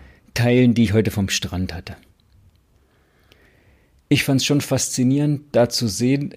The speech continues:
<laughs> wie das ist. Also du hast da zum einen den Strand, ja, und wie dann die Menschen dahin kommen. Alle sagen, sie machen Urlaub, sie machen Urlaub an der Ostsee, fahren alle an den gleichen Strand. Und doch ist es für jeden ein bisschen unterschiedlich.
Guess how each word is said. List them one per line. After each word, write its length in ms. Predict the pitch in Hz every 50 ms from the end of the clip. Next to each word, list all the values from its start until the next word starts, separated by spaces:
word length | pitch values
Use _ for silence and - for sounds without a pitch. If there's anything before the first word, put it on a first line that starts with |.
| 95 - - - - _ _ _ - -
<laughs> 540 | - - - - _ _ _ _ _ _ -
wie 180 | - 135 143
das 140 | 131 139 135
ist. 160 | 160 180 170
Also 180 | 117 113 113 117
du 120 | 95 117
hast 140 | 113 110 -
da 100 | 123 113
zum 160 | - - 117 -
einen 200 | 107 113 113 104
den 140 | 104 95
Strand, 560 | 95 - - - 98 117 147 180 196 - - - - - _ _ _ _ _ _ _ _ _ _ _ _ -
ja, 260 | - 110 120 143 151 131 - _ _ _ _ _ - - - _ _ _ _ _ _ _ _ _
und 200 | - 135 127 120
wie 80 | 127 143
dann 160 | 147 135 131
die 80 | 120 120
Menschen 400 | 110 113 135 156 147 - 170 147
dahin 240 | 143 139 147 156
kommen. 180 | 147 - 151 143
Alle 200 | 82 104 127 131
sagen, 200 | 120 123 123 127
sie 120 | 110 120
machen 260 | 113 113 107 101 113 98
Urlaub, 400 | - 127 143 151 151 147 - -
sie 80 | -
machen 220 | 117 113 113 117 -
Urlaub 240 | 104 127 123 -
an 80 | 123 113
der 100 | 107 -
Ostsee, 380 | - 147 117 - - - 151 139
fahren 240 | - - 117 107
alle 200 | - 117 123 131
an 100 | 127 117
den 20 | 107
gleichen 340 | 104 110 110 120 - 120 110
Strand. 540 | - - - 98 113 143 175 180 - - - _ _ _ _ _ _ _ _ _ _ _ - - - - - _ _ _
Und 240 | - 131 117 110 -
doch 360 | 143 156 147 - - - - - _ _ _ _ _ _ _ _ _ _ _
ist 160 | 147 143 135
es 100 | 127 -
für 120 | - 123
jeden 320 | 113 107 120 131 120 131 123
ein 60 | 107
bisschen 280 | 110 110 - - 110
unterschiedlich. 720 | 95 107 104 101 - - 110 98 - - - - - -